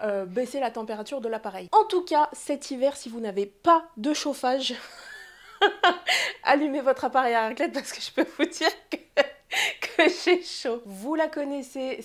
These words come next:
cette assiette, elle sent bon l'hiver, elle sent bon le plat réconfortant et les bons repas de famille. Maintenant, il ne manque plus que la cerise sur le gâteau.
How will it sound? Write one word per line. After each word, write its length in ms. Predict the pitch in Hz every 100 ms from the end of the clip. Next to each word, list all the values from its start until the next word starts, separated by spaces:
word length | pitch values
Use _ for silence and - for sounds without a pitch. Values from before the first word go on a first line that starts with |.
| -
cette 220 | 254 254
assiette, 560 | 233 233 247 233 240 -
elle 160 | 233 226
sent 220 | - 190
bon 200 | 180 233
l'hiver, 560 | 269 262 254 254 277 -
elle 180 | 208 202
sent 200 | 185 175
bon 340 | 175 208 302
le 180 | 320 311
plat 160 | 294
réconfortant 920 | 277 269 254 254 254 247 247 247 247 - _
et 260 | 277 294 - 226
les 200 | 247 233
bons 200 | 240 233
repas 280 | 240 240
de 100 | 226
famille. 340 | 220 220 190 170
Maintenant, 920 | 240 339 381 381 349 311 302 294 294 -
il 240 | 302 285
ne 120 | 285 285
manque 340 | 269 269 269
plus 340 | - 262 269 -
que 120 | 277
la 160 | 254
cerise 720 | 254 - 269 247 254 226 123 214
sur 320 | - 269 254
le 100 | 247
gâteau. 580 | 233 226 247 240 240